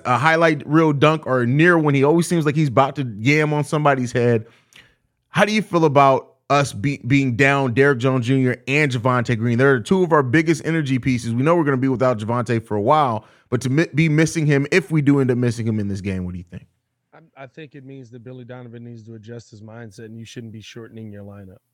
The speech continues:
Speaker 1: Hmm.
Speaker 2: And I feel like that's what we see. You know, I, I, I feel like they're, we're seeing, uh, the bench get shorter and people having to, to, I mean, like, Vu-, has Vooch sat down? Vooch is still running right now.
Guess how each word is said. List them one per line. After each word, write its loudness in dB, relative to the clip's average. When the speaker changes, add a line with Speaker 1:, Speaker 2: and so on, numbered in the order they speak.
Speaker 1:
Hmm. -6
Speaker 2:
And -4
I -6
feel -6
like -8
that's -10
what -14
we -12
see. -14
You -12
know, -10
I, -8
I, -10
I -6
feel -6
like -6
they're, -8
we're -8
seeing, -10
uh, -12
the -12
bench -6
get -8
shorter -4
and -8
people -4
having -2
to, -8
to, -10
I -4
mean, -4
like, -2
Vu-, -10
has -6
Vooch -6
sat 0
down? -4
Vooch -6
is -14
still -2
running -4
right -6
now. -12